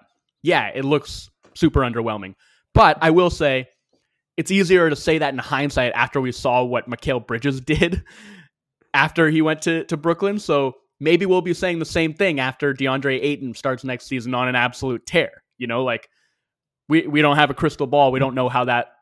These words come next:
part of the trade is gonna work out. But, you know, two or three years from now, when it's looking like the Bucks are gonna be on the downslope, or maybe Giannis is looking for an exit route,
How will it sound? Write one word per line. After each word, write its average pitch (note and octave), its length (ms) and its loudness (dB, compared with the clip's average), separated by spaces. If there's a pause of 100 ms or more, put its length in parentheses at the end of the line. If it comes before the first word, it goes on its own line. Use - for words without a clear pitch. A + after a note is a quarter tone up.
(120)
part E3 260 6
of D3 120 2
the C3 80 -4
trade B2 300 -2
is A#2 120 -8
gonna A#2+ 180 -6
work A#2 300 -6
out. C3+ 360 0
But, B2 320 0 (1000)
you C#3+ 80 -4
know, A2 240 -8 (340)
two - 240 4
or G3 140 10
three E3+ 260 2
years E3 240 2
from C#3+ 140 -4
now, B2 160 0
when B2+ 160 -2
it's - 140 -8
looking C#3 260 0
like B2+ 200 -4
the B2+ 80 -4
Bucks C3 320 0
are C#3 80 -4
gonna C3 140 -4
be C3 140 -4
on B2 80 -2
the B2 80 -6
downslope, B2 600 -4
or B2 80 -4
maybe B2 300 -2
Giannis A#2+ 420 -4
is A#2+ 80 -10
looking B2+ 220 -6
for B2 160 -4
an A#2+ 80 -4
exit C3 320 -4
route, A2+ 300 -6